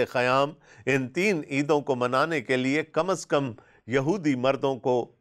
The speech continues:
یروشلم جانا پڑتا تھا۔ مقدس یوحنا ہمیں یہ بتا رہے ہیں کہ عید تجدید کو منانے کے لیے بھی وہ یروشلم جایا کرتے تھے، اور یہاں ہم دیکھتے ہیں کہ خداوند یسوع مسیح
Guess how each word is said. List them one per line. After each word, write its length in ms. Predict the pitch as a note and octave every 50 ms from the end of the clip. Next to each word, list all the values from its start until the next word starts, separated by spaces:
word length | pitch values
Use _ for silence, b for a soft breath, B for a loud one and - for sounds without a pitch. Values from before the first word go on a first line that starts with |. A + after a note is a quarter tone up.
| _
یروشلم 600 | - G#2 B2 B2+ C#3+ C#3+ - - C3 C3+ B2+ A2+
جانا 340 | G2 G2+ A2 A2 A#2 A#2 A#2+
پڑتا 440 | A#2 - D3 B2+ - - E3+ D3 C3
تھا۔ 220 | - - B2+ F#2 - - _ _ _ _ _ _ _ _ _ _ _ _ B B B B B B B B
مقدس 540 | B2 B2+ - C#3+ C3+ B2+ D#3+ C#3+ - - C#3
یوحنا 540 | C#3 C3 C#3+ D#3+ A3+ B3+ A#3 G3+ D#3+ D3 C#3+
ہمیں 160 | C#3 C#3+ C#3+
یہ 180 | C#3+ C#3 C#3
بتا 380 | C#3 C3 C3+ - C3+ B2+ C#3 D#3
رہے 260 | D#3 D3 C3+ C3+ C3
ہیں 280 | C3 C3 C3+ D3 E3+ F#3+
کہ 280 | F#3+ - D#3+ D#3 E3 E3 b b b b b b -
عید 340 | F3+ G3+ F3+ G3+ G3+ G3+
تجدید 560 | - F3 E3+ D3+ C#3 B2+ B2+ F#3 A#3 A#3+ F#3+ -
کو 160 | - D#3 D#3
منانے 440 | D3 C#3+ C#3 C#3 C#3+ D3 D3+ D3 C#3
کے 140 | - D3
لیے 300 | C#3 C#3 C#3 C#3 C#3 C3+
بھی 300 | B2+ A2+ B2+ D#3 F#3 F3+
وہ 280 | D3 B2 C#3 C#3+ B2+ A#2
یروشلم 720 | A2+ B2+ C3 C3+ C#3+ C#3 C#3 - C#3 C3 C3 B2 A2+ A2 G2
جایا 300 | - B2 A#2 C3 C3+ B2
کرتے 440 | A2 - C3 B2 G#2+ - - B2 A2+
تھے، 320 | G2 B2 B2 B2+ C3 B2 G#2+ b b b b b b b
اور 180 | b G#2+ A2+ A#2+
یہاں 420 | A#2 A#2 A#2+ B2 C3 C3+ B2 A2+
ہم 140 | A#2+ B2 B2
دیکھتے 420 | G2+ B2 B2+ C3 C3 _ - C3 C3
ہیں 240 | C#3+ C3+ C3 A2+ - b b b b b
کہ 120 | - C3
خداوند 560 | B2+ - - C3 A2 B2 B2 C3 C3+ B2+ A2+ A#2+
یسوع 300 | B2 A#2+ - - C#3 A#2
مسیح 480 | A2 A2+ - - E3 E3+ E3+ D3+ A#2